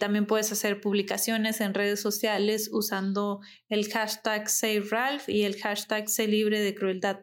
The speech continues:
México. Y si tú quieres aprender un poco más sobre el tema o tienes esta duda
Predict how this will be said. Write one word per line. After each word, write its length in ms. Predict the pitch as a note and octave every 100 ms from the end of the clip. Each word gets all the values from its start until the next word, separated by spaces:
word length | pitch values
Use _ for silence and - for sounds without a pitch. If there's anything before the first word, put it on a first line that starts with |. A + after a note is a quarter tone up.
| -
México. 800 | G3 A#3 B3+ B3 - C4+ - _ _
Y 120 | C4 B3+
si 180 | C4+
tú 140 | C#4 C#4+
quieres 280 | D4+ E4 D#4+
aprender 600 | D#4+ A3 G#3 G#3+ A3 A3+
un 240 | A3+ A3
poco 240 | A3+ A#3
más 280 | A#3 A3 G#3+ -
sobre 260 | A3 F#3+
el 160 | F3 F3+
tema 440 | A3 A3 G#3 G3
o 240 | - G#3 G#3+
tienes 340 | A3+ A3+ B3+
esta 380 | B3 - - A3
duda 480 | A3+ A#3 G#3 G3